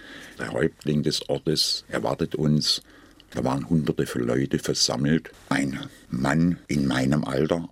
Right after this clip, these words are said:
aber für dort natürlich schon sehr, sehr alt, saß auf einem Schemel mit einem Gewand. Und als er uns kommen sah,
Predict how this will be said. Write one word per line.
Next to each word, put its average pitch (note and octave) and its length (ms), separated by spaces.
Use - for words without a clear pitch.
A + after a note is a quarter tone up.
aber C#2+ 280
für - 260
dort D#2 400
natürlich D2+ 480
schon C2 200
sehr, D2+ 360
sehr C2+ 360
alt, D#2 300
saß C#2 300
auf C2+ 200
einem B1 340
Schemel - 480
mit C#2 320
einem C2 280
Gewand. C2+ 640
Und D#2 180
als C#2+ 260
er C2+ 80
uns C#2+ 200
kommen D#2 280
sah, D2 360